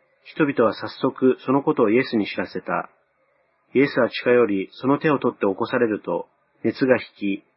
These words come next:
女は彼らをもてなした。夕暮れになり、日が沈むと、人々は病人や悪霊に疲れた者を皆イエスのところに連れてきた。こうして町中の者が戸口に集まった。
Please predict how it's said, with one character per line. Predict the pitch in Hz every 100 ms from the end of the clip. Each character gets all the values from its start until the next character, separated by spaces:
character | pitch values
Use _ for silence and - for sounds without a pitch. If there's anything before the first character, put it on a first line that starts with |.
| _
女 | 120 135 139
は | 117
彼 | - 147
ら | 131 104
を |
も | 90
て | 87 110
な | 107
し | -
た。 | 85 82 _ _ _ _ _ _ _ _ _
夕 | - 139 156
暮 | 160
れ | 151
に | 147
な | 135
り、 | 104 98 _
日 | -
が | 120
沈 | 123 123 117
む | 113
と、 | - 107 101 _ _ _
人 | - -
々 | 147 -
は | 113 98
病 | 127 131
人 | 131 127
や | 123 117 -
悪 | 113 -
霊 | 147 151
に | 147
疲 | - 151
れ | 139
た | 107
者 | 104 107
を | 92
皆 | 90 92 95 -
イ | 123
エ | 147
ス | -
の | 127
と | 110
こ | 110
ろ | 113
に | 95
連 | - 104
れ |
て | 107
き | 104
た。 | - 82 - _ _ _ _ _ _ _ _ -
こ | 135
う | 143
し | -
て | 135 131
町 | 120 113 143
中 | 143 160
の | 160
者 | 151 147 123
が | 104 -
戸 | -
口 | 143 139 110
に | 95
集 | 92 113
ま | 107
っ | -
た。 | - 80